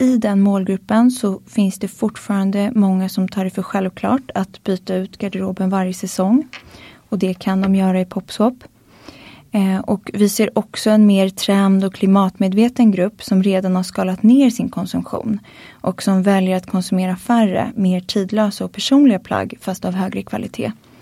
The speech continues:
Och det kan man också göra i Popswap. Man kan ju hitta olika swappingstrategier.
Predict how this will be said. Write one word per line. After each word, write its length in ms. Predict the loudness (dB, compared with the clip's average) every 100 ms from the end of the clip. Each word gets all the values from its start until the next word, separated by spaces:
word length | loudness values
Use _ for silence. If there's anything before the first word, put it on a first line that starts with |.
| -20 -20
Och 220 | -14 -6
det 120 | -2 -2
kan 180 | 2
man 140 | 2 2
också 320 | -2 -8 -8
göra 340 | -4 -2 -4 -8
i 80 | -12
Popswap. 500 | -12 -12 -8 -10 -4
Man 120 | -4
kan 140 | -2 -2
ju 60 |
hitta 360 | -2 -4 -2 0
olika 460 | 0 -4 -8 -8 -8 -16 -20 -20
swappingstrategier. 1400 | -6 -4 -4 -6 -4 -4 -4 -8 -6 -4 -2 -2 -6 -10